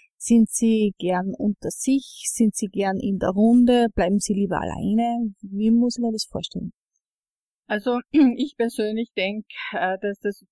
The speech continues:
Speaker 2: prinzipiell jeder Mensch ist anders und, äh, wenn man eine Erkrankung hat, wird man ja nicht automatisch ein anderer Mensch. Es gibt Menschen, die tauschen sich gern mit Gleichbetroffenen aus. Also die, die, denen ich begegnet bin, auch im Freundeskreis, die von der Krankheit betroffen waren, die haben,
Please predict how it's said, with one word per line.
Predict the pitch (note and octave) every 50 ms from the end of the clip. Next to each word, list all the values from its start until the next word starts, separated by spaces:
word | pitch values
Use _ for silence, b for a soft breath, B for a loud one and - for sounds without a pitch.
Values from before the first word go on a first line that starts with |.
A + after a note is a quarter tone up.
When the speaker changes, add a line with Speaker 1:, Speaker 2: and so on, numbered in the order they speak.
| _ _ _
Speaker 2:
prinzipiell | - G3+ A3+ A#3+ B3 C#4+ - A3+ G#3+ G#3 G3+ F#3+ F#3 F#3
jeder | F#3 F#3 F#3 G3 G3
Mensch | F3+ E3 E3+ F#3+ -
ist | F#3+ F#3 - -
anders | - D3 D3+ F3+ G3 G#3 G3+ G3+ G#3 G#3+ - -
und, | - - F#3 F#3 F#3+ F#3+ G3 -
äh, | - F3+ F3 F3 F3
wenn | F3 E3+ F3+
man | F3+ F3 F3
eine | F3 F3
Erkrankung | F3 F3 - - D#3 D3+ D#3 F3+ - F3+ F3+ F3
hat, | E3+ E3+ E3+ -
wird | F3 F3 -
man | F3+ E3+ E3
ja | E3 E3
nicht | E3+ F3+ -
automatisch | - D#3 D#3+ - F3+ F3 E3 - - - - F3 F3 _
ein | F#3 E3
anderer | - - D3 D#3 E3 F3 F3+ F3+
Mensch. | F3+ E3 E3 F3 F#3+ G3+ - _ _ _ _ _ _ _ _ _ _ _
Es | - - F#3 - - _
gibt | G3+ G3+ - _
Menschen, | A3 F#3+ F3 F#3 G#3 B3+ - - G#3 G3
die | G3+ G3
tauschen | - E3+ D3+ D#3+ F3+ - - G3+
sich | G3 - G3+ -
gern | _ F3+ F3 F3 F3+
mit | F#3 F#3+ -
Gleichbetroffenen | - D3+ D#3+ F#3 - _ F#3+ F#3 - E3+ E3 E3+ F3 - - F3+ E3+ D#3+ D3+ C#3
aus. | - C3+ C3+ D3+ F3 A3 C4+ - - - _ _ _ _ _ _ _ _ _ _ _ _ _ _ _ _ _ _ _ _ _ _ _ _
Also | - F#3+ - G#3+
die, | G3+ G3+ A3 A3+ A3+ G#3 G3+ - - -
die, | A3 A3 A3 A3 G#3+ F3+ G3 -
denen | G#3+ A3 A3+ A3 G3+
ich | F#3+ A#3+ -
begegnet | _ A#3+ A3+ - - F3+ F#3 G3+ A3 G#3+ -
bin, | _ G#3+ G#3 G3+
auch | F#3+ F#3+
im | G3 F#3+ F3+
Freundeskreis, | - F#3+ D#3 D3 D#3 E3 F#3+ G#3 G#3+ - _ - F#3+ F3 F3+ G3+ -
die | _ A3 G3+
von | - G3 F#3+
der | F#3+ F#3
Krankheit | - - D#3 D#3 E3 - G3+ F#3+ -
betroffen | - F#3+ - - D3+ D#3 E3+ - - G3+ F#3+
waren, | F#3 E3+ E3+ F3 F#3
die | F#3+ F#3
haben, | F#3+ E3+ E3+ F3+ F3+ F3+ F3+